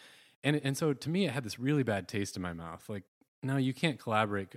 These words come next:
effectively if everyone's coming in with their agenda and they're actually fixed on it. They're unwilling to move. <laughs> And, and we're kind of saying there's,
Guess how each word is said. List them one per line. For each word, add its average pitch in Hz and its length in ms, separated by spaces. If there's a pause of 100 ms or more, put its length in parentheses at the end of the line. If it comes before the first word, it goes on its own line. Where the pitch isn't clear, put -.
effectively 92 640
if - 100
everyone's 107 320
coming 101 320
in 95 120
with 90 140
their 90 140
agenda 90 540 (260)
and 98 120
they're 101 120
actually 120 360
fixed - 460
on 82 160
it. 82 140
They're 95 180
unwilling 107 600
to - 80
move. 92 380 (160)
<laughs> 156 240 (640)
And, 139 320 (140)
and 131 220
we're 123 100
kind 180 260
of 160 100
saying 135 400 (300)
there's, 139 580